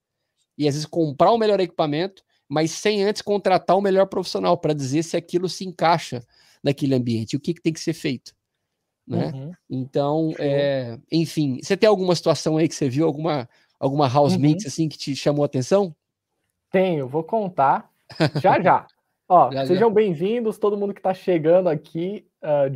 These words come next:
Speaker 2: Joe, o Michael Rodrigues, Amarante Cristiano, seja bem-vindo hoje pra nossa live. Só lembrando que as lives tão rolando todo dia às dezenove horas, horário aqui de Brasília,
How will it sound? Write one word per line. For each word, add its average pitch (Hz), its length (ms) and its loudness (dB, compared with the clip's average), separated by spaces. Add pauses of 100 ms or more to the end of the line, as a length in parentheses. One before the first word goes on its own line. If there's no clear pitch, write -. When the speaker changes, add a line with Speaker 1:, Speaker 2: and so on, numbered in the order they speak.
Speaker 2:
Joe, 196 580 0 (120)
o 123 560 -6
Michael 160 540 -4
Rodrigues, 180 1080 -4 (380)
Amarante 143 560 -4
Cristiano, 175 840 -4
seja 156 240 -8
bem-vindo 160 600 -6
hoje 151 180 0
pra 151 140 -6
nossa 143 260 -6
live. 156 560 0 (400)
Só - 200 -2
lembrando 175 480 -2
que 185 80 -8
as 160 100 -4
lives 160 280 -2
tão 170 140 -8
rolando 160 460 -4 (160)
todo 233 340 0
dia 160 500 -4
às 147 200 -10
dezenove 147 480 -2
horas, 147 280 2
horário 131 280 2
aqui - 160 -6
de 139 80 -14
Brasília, 143 760 -6